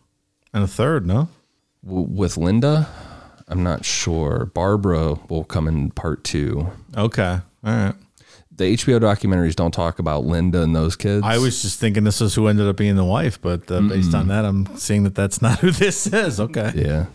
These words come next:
Speaker 2: They don't, they don't talk about this,
Speaker 1: <laughs> Yeah,
Speaker 2: this
Speaker 1: not
Speaker 2: part
Speaker 1: at
Speaker 2: of the
Speaker 1: all.
Speaker 2: family. Mm-mm.
Speaker 1: Okay.
Speaker 2: Yeah, he said that, uh, he just didn't, he didn't love her, didn't love these kids at all, which probably ended up being better for them in the long run, that he didn't <laughs> love them, that he
Speaker 1: Yeah,
Speaker 2: wasn't
Speaker 1: clearly.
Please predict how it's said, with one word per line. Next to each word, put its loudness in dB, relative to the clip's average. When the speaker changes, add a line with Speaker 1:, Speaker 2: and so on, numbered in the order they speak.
Speaker 2:
They 2
don't, 2
they 0
don't 2
talk 0
about -2
this, -4
Speaker 1:
<laughs> -6
Yeah, -2
Speaker 2:
this 0
Speaker 1:
not 0
Speaker 2:
part 0
Speaker 1:
at -
Speaker 2:
of 0
the 0
Speaker 1:
all. 0
Speaker 2:
family. -4
Mm-mm. -2
Speaker 1:
Okay. -2
Speaker 2:
Yeah, 0
he 2
said 0
that, 0
uh, 0
he -2
just -2
didn't, 0
he -2
didn't 0
love -2
her, -2
didn't 0
love 0
these 0
kids -2
at -2
all, -2
which -4
probably 2
ended 2
up 0
being 2
better 0
for -2
them 0
in 0
the -2
long 2
run, 0
that -2
he 0
didn't 0
<laughs> 0
love 2
them, 4
that 2
he 2
Speaker 1:
Yeah, 2
Speaker 2:
wasn't 0
Speaker 1:
clearly. -2